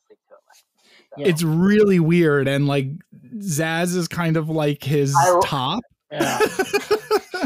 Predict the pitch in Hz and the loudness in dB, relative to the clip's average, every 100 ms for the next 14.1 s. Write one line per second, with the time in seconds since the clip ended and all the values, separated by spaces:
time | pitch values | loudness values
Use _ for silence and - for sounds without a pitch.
0 | - 208 220 214 - 453 214 220 208 247 | -6 -2 0 4 4 4 4 4 2 0
1 | 220 349 - 202 196 208 - 208 196 - | -2 0 2 4 4 2 2 2 2 0
2 | 196 196 196 180 190 185 175 175 160 156 | 2 4 4 2 2 2 2 4 2 0
3 | - 151 156 151 143 135 - - 131 135 | -2 -2 0 0 2 2 0 -2 2 2
4 | 127 127 - 123 127 - - 190 233 202 | 2 0 -6 -18 -18 -18 0 4 6 4
5 | - 123 110 _ - 120 117 _ 113 110 | 0 -10 -12 _ -12 -8 -8 _ -12 -12
6 | _ _ _ _ _ _ - 143 135 131 | _ _ _ _ _ _ -2 -2 -2 -6
7 | - 139 131 123 160 165 117 107 - 131 | -2 -2 -4 -8 0 0 0 -6 -12 -4
8 | 120 117 101 175 135 120 117 110 131 123 | 0 0 0 -2 -2 -4 -8 -8 -8 -8
9 | 120 - 139 127 127 120 120 139 160 151 | -10 -12 -10 -8 0 0 2 2 2 0
10 | 135 123 _ _ _ _ _ _ _ _ | -4 -14 _ _ _ _ _ _ _ _
11 | 135 123 131 123 123 185 - 123 110 110 | -2 -2 -6 -8 0 0 0 -4 -6 -14
12 | - 110 120 127 110 104 113 113 _ 113 | -12 -6 -4 -4 -6 -8 -16 -20 _ -4
13 | 113 113 113 110 _ _ 135 127 123 120 | -2 -2 -4 -8 _ _ -14 -2 2 2
14 | 117 | 0